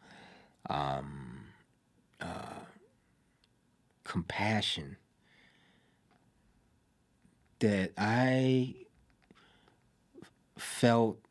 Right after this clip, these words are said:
was needed to be, ne-, ne-, was needed to kind of leaven some of the experiences in, in the book, you know? There's a through story about this guy who's in search of something.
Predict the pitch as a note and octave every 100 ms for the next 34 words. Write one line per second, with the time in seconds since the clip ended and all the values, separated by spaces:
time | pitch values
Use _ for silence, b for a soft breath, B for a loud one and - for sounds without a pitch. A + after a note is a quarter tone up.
0 | _ _ - A2+ G#2 F#2+ - - _ _
1 | - A#2 A#2+ A2+ A2 F2 A2 G#2 G2+ -
2 | - G2+ - A#2 A#2+ G2+ A#2+ A#2 A2 F#2+
3 | A2 G#2 G2 - A2 - G2 D#2 D2+ E2+
4 | F#2 E2+ D#2 D#2+ b b b b b b
5 | b b b _ _ _ _ _ _ _
6 | _ - - G2+ E2 E2+ D#2 - - E2+
7 | E2 D#2 - C#2 - - D#2+ - - D#2
8 | D2 - C2 G#1+ - - _ E2+ E2 E2+
9 | F#2 B B B B B B _ - F2
10 | F2+ - A2 A2 - - G#2 G2+ G2 F#2+
11 | F2+ E2+ E2 - F#2 - F#2+ F#2+ F#2 F#2
12 | F#2+ F2+ E2 D2+ - G2 F#2 G2 - G2
13 | F2+ - F2+ F2+